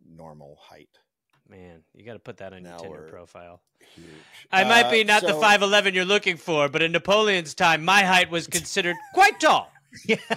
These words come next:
Speaker 3: right.
Speaker 1: Napoleon waiting like a crouched tiger, and this is not going well so far. I'm
Speaker 2: <laughs>
Speaker 1: already
Speaker 2: That's not
Speaker 1: not
Speaker 2: great.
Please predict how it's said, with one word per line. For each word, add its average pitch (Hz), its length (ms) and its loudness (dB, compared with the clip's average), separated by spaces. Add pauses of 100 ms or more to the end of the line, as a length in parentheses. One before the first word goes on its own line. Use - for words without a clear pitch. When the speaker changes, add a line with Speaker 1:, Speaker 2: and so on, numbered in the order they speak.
(320)
Speaker 3:
right. - 340 -4 (2000)
Speaker 1:
Napoleon 233 800 -2
waiting 185 360 -4
like 151 200 -6
a 143 80 -8
crouched - 640 -12
tiger, 113 480 -8
and 113 240 -12
this 147 160 -10
is 117 120 -12
not 104 500 -10
going 92 320 -14
well 87 300 -16
so 90 180 -16
far. 82 340 -14
I'm 82 140 -20
Speaker 2:
<laughs> 87 40 -20
Speaker 1:
already 87 320 -14
Speaker 2:
That's 156 220 -12
not 151 180 -4
Speaker 1:
not - 80 -14
Speaker 2:
great. 135 320 -6